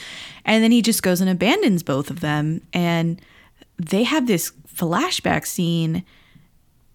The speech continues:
where she is making eye contact with her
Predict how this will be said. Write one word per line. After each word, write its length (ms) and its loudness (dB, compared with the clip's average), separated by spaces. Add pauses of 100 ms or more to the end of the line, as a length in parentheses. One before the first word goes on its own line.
(160)
where 400 0
she 460 2
is 200 0
making 360 0
eye 180 2
contact 500 0
with 140 -4
her 180 0